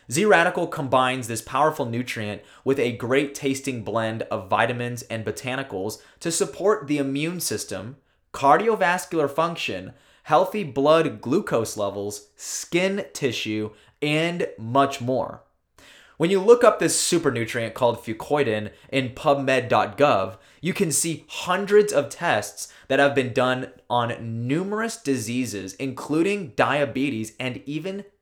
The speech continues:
cancer. Fucoidan is considered an anti-cancer super nutrient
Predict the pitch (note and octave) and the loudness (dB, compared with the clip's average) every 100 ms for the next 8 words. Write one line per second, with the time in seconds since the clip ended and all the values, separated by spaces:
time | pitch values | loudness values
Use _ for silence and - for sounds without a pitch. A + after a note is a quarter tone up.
0 | - - A#2 A#2 - - - - _ - | -20 -12 -8 -8 -8 -10 -10 -18 _ -20
1 | - - E3+ - F3+ A#3+ B3 E3 E3 C#3+ | -20 -4 -2 4 6 6 6 2 0 2
2 | E3 D#3 B2 A#2+ B2+ C#3 D3 C#3+ B2 - | 4 4 2 0 2 2 2 2 2 0
3 | - C#3+ D#3+ - G#2+ G#2 - - - - | -6 -4 -2 0 0 0 -6 -10 -4 0
4 | G3 G3 F#3 F#3 - A2+ D#3 - A2 D2 | 2 2 0 0 0 4 4 4 -4 -8